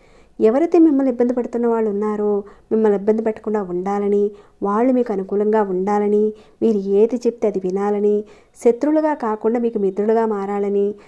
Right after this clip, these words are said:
శత్రు రక్షణ కలగాలని బలంగా కోరుకోండి. అలా కోరుకొని ఆ రావి చెట్టుకు నమస్కారం చేసుకొని ఇంటికి వచ్చేయండి. ఈ విధంగా పదకొండు శనివారాలు చేయాలి.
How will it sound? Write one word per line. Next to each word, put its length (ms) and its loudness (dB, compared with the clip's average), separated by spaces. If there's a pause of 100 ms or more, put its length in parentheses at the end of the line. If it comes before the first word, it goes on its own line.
(280)
శత్రు 280 0
రక్షణ 360 -4
కలగాలని 520 -2
బలంగా 440 -2
కోరుకోండి. 560 -4 (1300)
అలా 160 2
కోరుకొని 680 -2 (260)
ఆ 80 -2
రావి 360 -2
చెట్టుకు 220 -4
నమస్కారం 460 -2 (100)
చేసుకొని 480 0 (260)
ఇంటికి 240 2
వచ్చేయండి. 460 -2 (1500)
ఈ 120 4
విధంగా 260 4
పదకొండు 340 2
శనివారాలు 440 0
చేయాలి. 380 -4